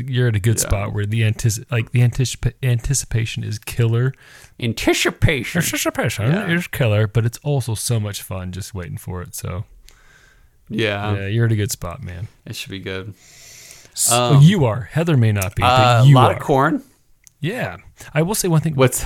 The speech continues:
Speaker 1: Th-,
Speaker 2: yeah.
Speaker 1: this doesn't smell cheap, right?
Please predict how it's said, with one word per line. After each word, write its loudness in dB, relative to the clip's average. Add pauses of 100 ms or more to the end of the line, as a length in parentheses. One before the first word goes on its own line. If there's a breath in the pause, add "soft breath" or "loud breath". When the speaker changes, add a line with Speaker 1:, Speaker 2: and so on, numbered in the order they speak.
(160)
Speaker 1:
Th-, 2
Speaker 2:
yeah. 0
Speaker 1:
this 0
doesn't 2
smell 0
cheap, -2 (880)
right? 0